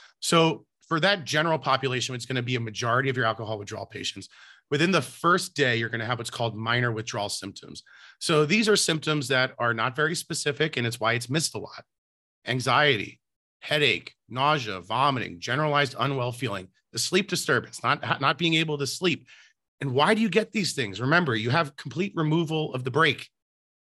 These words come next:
and all you have is the gas. People are gonna be anxious. They're not gonna be able to sleep. They're gonna be nauseous. It's overstimulation of your sympathetic system. You're not, you're not gonna feel that, right? 'Cause your body's on a hundred miles an hour.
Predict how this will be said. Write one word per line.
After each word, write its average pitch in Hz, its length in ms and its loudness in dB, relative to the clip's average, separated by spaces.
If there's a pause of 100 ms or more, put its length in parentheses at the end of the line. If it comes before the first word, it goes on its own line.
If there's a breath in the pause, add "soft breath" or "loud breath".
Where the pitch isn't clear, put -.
(140)
and 139 100 0
all 139 140 4
you 156 100 2
have 147 200 2
is 120 120 -6
the 127 80 -10
gas. 143 520 0
People 135 200 -6
are 156 40 0
gonna 151 160 2
be 156 140 4
anxious. 139 460 -2 (320 loud breath)
They're 123 80 -4
not 139 140 4
gonna 165 100 2
be 156 140 4
able 156 160 2
to 139 60 -2
sleep. 127 400 -4 (260 soft breath)
They're 123 80 -6
gonna 147 120 2
be 151 140 0
nauseous. 156 440 2
It's 120 200 -8
overstimulation 156 920 2
of 139 60 -4
your 135 100 -4
sympathetic 139 540 -2
system. - 460 -6 (560)
You're 135 120 -2
not, 139 200 2
you're 143 200 -2
not 147 140 2
gonna 165 160 2
feel 185 400 0
that, 107 260 0
right? 113 260 0
'Cause 127 160 -8
your 127 80 -4
body's 151 340 2
on 143 120 2
a 123 80 0
hundred 139 220 0
miles 139 300 0
an 147 60 -4
hour. 156 360 -2